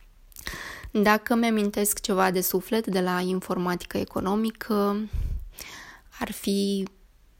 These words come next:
licitația caritabilă, Și mie îmi pasă, care se face și în prezent. Ar fi un grătar cu studenții și profesorii, un meci de fotbal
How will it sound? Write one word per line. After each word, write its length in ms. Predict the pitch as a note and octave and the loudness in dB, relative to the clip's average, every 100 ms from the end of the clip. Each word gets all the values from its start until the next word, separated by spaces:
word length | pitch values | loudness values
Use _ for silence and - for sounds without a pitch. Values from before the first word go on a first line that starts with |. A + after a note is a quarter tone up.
| - | -20
licitația 680 | - F#3+ F#3+ - F#3 - F#3+ | -2 -2 -2 -2 -2 -2 -4
caritabilă, 920 | - F3+ - F3+ F3 F3 F#3 A#3 A3+ - | -2 -4 -2 -2 0 0 0 -2 -6 -8
Și 200 | - F#3 | -4 0
mie 160 | F#3 | 2
îmi 100 | E3+ | 2
pasă, 560 | E3+ - - - F#3+ A#3 - - - - - - - _ - - - - | 0 -2 -2 -2 -4 -6 -4 -2 -2 -4 -8 -18 -20 _ -10 -10 -12 -2
care 200 | G3+ G3+ | 2 2
se 140 | - | 0
face 380 | - G3 G#3 F#3 | 2 2 2 -2
și 140 | - | -2
în 100 | F#3+ | -2
prezent. 680 | F#3 F3 - F3 F3+ A#3+ - - - | -2 -2 -2 -2 -2 -6 -10 -16 -4
Ar 160 | G3+ G3 | -2 -2
fi 160 | - G#3 | 0 2
un 220 | G#3+ G#3 | 4 4
grătar 580 | G3 F#3+ F#3+ F#3 F#3+ A3 | 4 2 2 2 0 -4
cu 280 | - F#3 F#3 | 2 4 4
studenții 580 | - F#3+ F3+ F#3 F#3+ - | 0 -2 0 0 0 -2
și 100 | - | -4
profesorii, 840 | - F3+ - F3 - A3 A#3+ C4+ - - - - - - | -4 -4 -2 -2 -2 -2 -2 -4 -6 -14 -14 -16 -18 -6
un 160 | A3 F#3+ | 0 2
meci 200 | F#3 - | 2 0
de 100 | F3+ | -6
fotbal 800 | - F#3+ G3+ A3+ A#3 A3 B3 | -2 0 0 0 0 0 -2